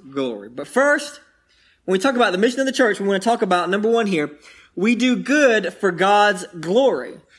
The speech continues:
This is part of the mission of the church. This is part of what we do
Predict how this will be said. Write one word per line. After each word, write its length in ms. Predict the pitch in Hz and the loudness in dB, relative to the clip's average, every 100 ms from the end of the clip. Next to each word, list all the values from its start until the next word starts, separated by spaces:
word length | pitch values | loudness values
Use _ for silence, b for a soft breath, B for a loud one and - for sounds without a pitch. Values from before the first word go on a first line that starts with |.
| b | b
This 240 | 170 277 339 | 0 0 0
is 140 | 311 | -4
part 340 | - 320 302 | 0 2 2
of 160 | 226 208 | 0 -2
the 80 | 233 | 0
mission 360 | 240 311 285 | 2 0 -2
of 120 | 233 208 | -6 -4
the 80 | |
church. 280 | 226 294 202 | -2 -2 -2
This 160 | 254 247 | -6 -8
is 80 | 269 | -2
part 360 | 311 302 269 B B B | 2 2 2 B B B
of 160 | 196 | 0
what 140 | 262 254 | 2 2
we 120 | 254 | 2
do 640 | 185 302 311 262 254 254 | 4 4 4 4 0 -2